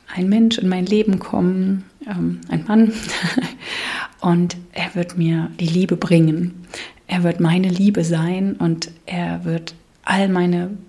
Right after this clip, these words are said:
Bedürfnisse und all meine Wünsche erfüllen. So ein bisschen dieser Gedanke, ähm, der Ritter auf dem weißen Pferd. Und das, ähm, ist ja aber nicht der Fall, sondern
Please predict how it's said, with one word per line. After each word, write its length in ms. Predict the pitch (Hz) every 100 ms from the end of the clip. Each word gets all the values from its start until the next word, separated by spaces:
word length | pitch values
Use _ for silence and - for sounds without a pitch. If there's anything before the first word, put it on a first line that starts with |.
| _ -
Bedürfnisse 840 | 175 175 175 - 165 165 185 175
und 220 | - 175 -
all 180 | 170 175
meine 420 | 170 165 165 170 - - - - _
Wünsche 360 | 160 170 175 -
erfüllen. 580 | 170 - 180 185 190 - _ -
So 60 |
ein 80 | -
bisschen 320 | - 175 170
dieser 240 | 175 170 165
Gedanke, 680 | 165 160 170 175 160 160 - -
ähm, 340 | 165 165 175 - - - - - - _ - -
der 120 | 170
Ritter 280 | 175 190 156
auf 100 | -
dem 240 | 175 160
weißen 340 | 165 170 - 175
Pferd. 500 | - 175 170 175 196
Und 260 | 170 - - _ - - - _
das, 420 | 185 175 - - -
ähm, 400 | 180 170 185 - - _ - - _ _ _ -
ist 240 | 226 226
ja 120 | 185 165
aber 140 | 165
nicht 280 | 160 165 -
der 60 | 165
Fall, 460 | - 180 165 175 - - -
sondern 580 | - 165 170 165 175